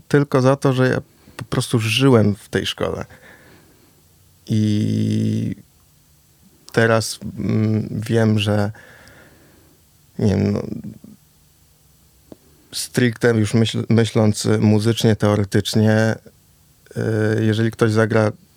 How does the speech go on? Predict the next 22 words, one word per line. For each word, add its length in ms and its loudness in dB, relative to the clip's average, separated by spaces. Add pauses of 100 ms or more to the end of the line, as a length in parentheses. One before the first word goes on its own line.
(280)
jakąś 340 0
progresję 520 -2
akordów, 460 -2
no 100 -2
to 80 -2
ja 80 2
ją 160 2
zagram 640 -2
i 120 -4
jestem 280 -2
w 40 -10
stanie 220 0
się 140 -4
po 160 -2
niej 140 2
poruszać 680 -2
i 580 -4 (320)
jest 240 -2
to 100 -2
dla 160 0
mnie 160 0
naturalne. 840 -2